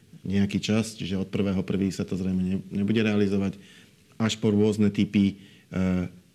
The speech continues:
pomoci rôznym sociálnym skupinám, a, ale je možné napríklad ísť cestou energií, to znamená stropovať ceny energií. E,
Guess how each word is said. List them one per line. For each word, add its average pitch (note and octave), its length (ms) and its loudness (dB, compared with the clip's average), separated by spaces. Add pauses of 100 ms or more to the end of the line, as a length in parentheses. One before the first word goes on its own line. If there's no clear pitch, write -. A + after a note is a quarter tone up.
pomoci G#2 480 2
rôznym G2 400 2
sociálnym A2+ 480 2
skupinám, G2 720 2 (320)
a, G2 320 0
ale A#2+ 160 2
je A2+ 80 2
možné G#2+ 320 4
napríklad G2+ 480 0
ísť G2+ 240 -2
cestou F#2+ 240 0
energií, G2 480 4
to G2 80 0
znamená F#2 320 2
stropovať G2 640 0
ceny F#2+ 160 0
energií. F#2+ 560 0 (400)
E, F#2+ 240 -4